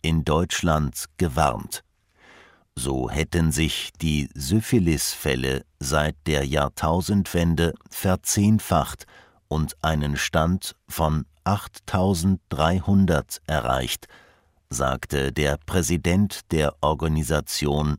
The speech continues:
Norbert Brockmeier der Augsburger Allgemeinen.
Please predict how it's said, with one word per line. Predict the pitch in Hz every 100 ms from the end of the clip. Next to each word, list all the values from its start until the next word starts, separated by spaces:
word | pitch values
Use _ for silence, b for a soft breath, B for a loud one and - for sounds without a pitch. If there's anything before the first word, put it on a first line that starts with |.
| -
Norbert | 69 71 76 80 85 -
Brockmeier | - 92 - - 85 87 87 85 b b b _
der | 76 69 - _
Augsburger | 85 98 - - 76 78 82 78
Allgemeinen. | - 76 69 85 82 78 69 62